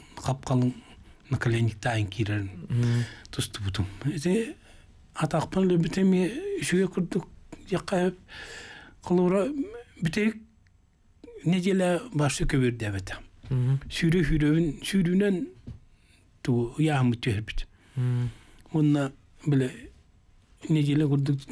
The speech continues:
Speaker 1: көбөр дебет, кагына маемиске киреммин, эригиңе тустаммын. Басты
Speaker 2: Мгм.
Speaker 1: курукка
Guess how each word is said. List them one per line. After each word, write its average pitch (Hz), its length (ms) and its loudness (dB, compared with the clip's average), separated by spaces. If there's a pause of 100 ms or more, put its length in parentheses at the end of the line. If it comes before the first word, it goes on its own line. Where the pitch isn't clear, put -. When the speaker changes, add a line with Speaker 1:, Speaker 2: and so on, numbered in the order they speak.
(100)
Speaker 1:
көбөр 135 260 2
дебет, 127 340 0
кагына 131 260 2
маемиске 123 540 2
киреммин, 117 540 0
эригиңе 123 560 2 (800)
тустаммын. 110 540 0 (380)
Басты 127 300 2
Speaker 2:
Мгм. 127 100 0
Speaker 1:
курукка 156 400 -2